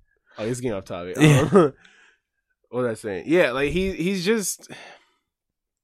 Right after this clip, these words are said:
Speaker 1: if you're, if you're, um, how do I say this? If you have a very strong opinion on something, so strong that even logic, you, you're, like, you don't listen to,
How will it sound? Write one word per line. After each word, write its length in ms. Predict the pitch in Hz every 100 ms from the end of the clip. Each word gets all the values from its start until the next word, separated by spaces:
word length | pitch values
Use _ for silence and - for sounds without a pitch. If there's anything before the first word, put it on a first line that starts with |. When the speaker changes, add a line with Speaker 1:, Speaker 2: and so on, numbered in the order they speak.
| _ _ _ _ _ _ _ _ _ _ _ -
Speaker 1:
if 220 | 156 131
you're, 420 | 135 180 214 214
if 220 | 190 143 123
you're, 580 | 135 160 180 180 151 127
um, 600 | 123 117 104 92 90 - _ - - _ _ -
how 80 |
do 60 | 127
I 40 |
say 120 | 107 87
this? 400 | 82 - - _ _ _ _ _ _ _ _ _ -
If 120 | 131
you 120 | 180
have 180 | 247 254
a 120 | 196
very 340 | 139 107 147 165
strong 400 | - - 139 143
opinion 600 | - - 117 123 135 143
on 180 | 135 135
something, 580 | - 139 139 151 151 165 _ _
so 280 | - 196 294
strong 520 | - 170 165 190 165
that 280 | 139 110 92
even 300 | 127 165 175
logic, 600 | 113 101 123 139 151 _ _ _ _ _ _ _ _ _
you, 160 | 120 123
you're, 180 | 135 -
like, 280 | 110 110 98
you 80 | 123
don't 140 | 127
listen 300 | 120 127 143
to, 320 | 139 160 175